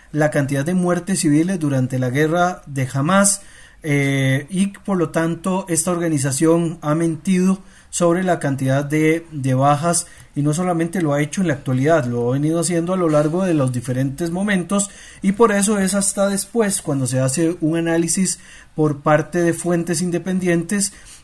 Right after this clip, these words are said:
que se llega a tener, digamos, una noción un poco más realista de qué, de qué es lo que ha ocurrido y qué es lo que ha sucedido. ¿Cuál es el principal, digamos, problema con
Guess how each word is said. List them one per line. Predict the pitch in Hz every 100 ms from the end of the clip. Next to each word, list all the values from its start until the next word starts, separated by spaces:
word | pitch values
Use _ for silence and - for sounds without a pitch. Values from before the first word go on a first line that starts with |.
| -
que | 190
se | 185 220
llega | 185 170 175 196 202
a | 147 143
tener, | 139 127 143 170 180
digamos, | 143 139 151 147
una | 156
noción | 165 143 151 151 165 - - -
un | 151 156
poco | 170 165
más | 170 165 165
realista | 165 151 190 - - 127
de | 123
qué, | 139 131 151
de | 131 131
qué | 147 151
es |
lo | 160 160
que | 151
ha |
ocurrido | 147 147 160 143 147 156 156 - -
y | 160
qué | 147 160
es | 160
lo | 170
que | 170
ha | 143
sucedido. | - 135 151 131 123 120 110 - - -
¿Cuál | 214 233
es | 247 240
el | 208 170
principal, | 156 - 165 160 135 143 160 202 220
digamos, | 175 180 202 196
problema | - 151 151 175 190 196
con | 170 165 180 190